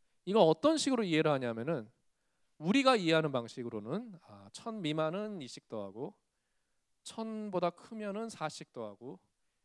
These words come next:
이천부터는 육씩 더하고 이런 식으로 이해를 하고 있는, 자연스럽게 이해를 하는 방식이 그런 아이인 거예요. 그래서 어디에 비유를 두냐면은 마치 우리가 가령 예를 들어서,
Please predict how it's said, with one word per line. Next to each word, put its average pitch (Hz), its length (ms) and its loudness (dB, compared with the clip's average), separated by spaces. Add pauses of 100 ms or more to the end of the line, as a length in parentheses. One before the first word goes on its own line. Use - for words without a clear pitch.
(180)
이천부터는 190 800 0
육씩 151 320 -2
더하고 104 260 -8
이런 262 320 -2
식으로 117 640 -6
이해를 127 380 -2
하고 107 160 -12
있는, 101 140 -18
자연스럽게 196 500 0
이해를 170 260 2
하는 208 140 0
방식이 139 580 -8 (520)
그런 254 240 6
아이인 131 320 2
거예요. 131 340 -4 (1800)
그래서 202 180 2
어디에 233 340 8
비유를 202 360 8
두냐면은 156 480 2
마치 165 600 2 (540)
우리가 170 640 6
가령 143 320 -2
예를 135 180 2
들어서, 139 440 0